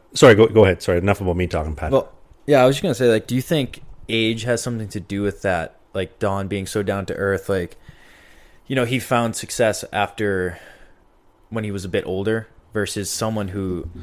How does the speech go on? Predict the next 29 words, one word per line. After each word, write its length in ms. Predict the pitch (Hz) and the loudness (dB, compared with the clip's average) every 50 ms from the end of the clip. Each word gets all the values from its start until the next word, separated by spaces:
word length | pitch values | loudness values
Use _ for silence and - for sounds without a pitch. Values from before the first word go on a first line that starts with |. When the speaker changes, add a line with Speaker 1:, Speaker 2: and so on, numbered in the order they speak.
| - - - - - | -16 -14 -14 -12 -10
Speaker 2:
is 200 | - 107 92 92 | -10 -10 -10 -4
young. 240 | 90 98 90 90 87 | -4 -2 -2 -2 -4
Like, 200 | 85 85 85 - | -4 -6 -6 -6
from 160 | - - 113 | -6 -6 -4
my 160 | 107 110 113 | -2 0 0
experience, 720 | 117 113 - - 110 104 95 90 87 - - - - - - - - - | -2 -2 -4 -4 -6 -4 -4 -6 -6 -8 -8 -10 -10 -12 -14 -16 -12 -6
like, 220 | 76 98 92 - | -6 -6 -4 -4
I 120 | 80 95 | -4 -4
think 200 | 90 - 101 90 | -4 -6 -8 -10
it's 160 | 92 87 - - | -10 -10 -10 -8
true. 180 | - - 104 | -4 -2 -2
If 100 | 92 90 | -2 -2
someone 280 | - - 110 107 104 98 | -4 -4 -4 -4 -4 -4
finds 340 | - 110 101 98 92 87 - | -4 -4 -4 -4 -4 -6 -8
success 720 | - - - - - - - 98 98 92 - - - - - - _ | -8 -8 -8 -10 -8 -4 -2 -2 -2 -2 -4 -8 -12 -14 -16 -16 _
or 280 | - 90 92 87 82 76 | -8 -6 -6 -6 -6 -8
fame 520 | - - - - 98 90 90 92 95 95 | -12 -14 -12 -10 -8 -6 -6 -8 -8 -8
even, 420 | 95 92 - 85 82 82 82 76 76 - | -8 -8 -8 -10 -12 -12 -12 -14 -14 -12
like, 260 | - 80 71 - _ | -10 -10 -10 -12 _
too 200 | - - 113 98 | -12 -8 -6 -6
early 260 | 78 82 92 95 95 98 | -4 -4 -2 -2 -2 -4
in 100 | 98 92 | -4 -6
their 120 | 85 85 | -8 -8
life, 300 | 82 78 80 82 95 - - - - - - _ - - - - - - - - - - - - - - | -8 -8 -6 -6 -6 -8 -10 -16 -20 -20 -20 _ -20 -20 -20 -20 -18 -18 -18 -18 -18 -18 -18 -16 -16 -16
they 640 | 87 - - 110 101 98 95 90 87 82 76 - - - - - - - - - 85 - - - - | -8 -2 0 2 2 2 0 -2 -2 -4 -6 -8 -12 -18 -20 -20 -20 -20 -18 -18 -18 -20 -20 -10 -2
don't 300 | - 117 110 107 95 - | 0 0 0 0 -4 -6
know 160 | 104 104 98 | -6 -4 -4
how 60 | 95 98 | -2 -2
to 120 | 95 87 | -4 -4